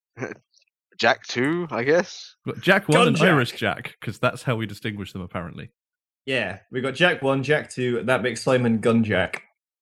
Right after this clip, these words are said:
Speaker 3: Does it?
Speaker 1: Yeah, that's how the Tekken naming system works.
Speaker 2: That is how the Tekken naming system works.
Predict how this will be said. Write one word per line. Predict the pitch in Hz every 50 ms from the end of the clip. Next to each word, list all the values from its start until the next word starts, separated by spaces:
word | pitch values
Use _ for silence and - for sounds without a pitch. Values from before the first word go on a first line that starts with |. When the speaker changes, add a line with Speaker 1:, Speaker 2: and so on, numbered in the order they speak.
| _ _ _ _ _ _ _ _ _ _ _ _ _ _ _ _ _ _ _ _ _ _ _
Speaker 3:
Does | - 120 147 196
it? | 175 - - _ _ _ _ _ _ _ -
Speaker 1:
Yeah, | 104 110 104 98 92 90 - _ _ _ _ _ _ -
that's | 117 120 - -
how | 135 127 120
the | 113
Tekken | 113 - 131 113 - 120 107 104
naming | 98 95 95 95 95 90 92 95 98
system | - - - 107 98 - - 101 95 95
works. | 98 98 101 95 95 - - - _ _ _ _ _ -
Speaker 2:
That | 120 117 120
is | 127 120 120
how | 120 117 107
the |
Tekken | - 127 113 - 113 110
naming | 107 104 107 107
system | 110 104 95 - 110 110
works. | 110 110 95 - - - - - -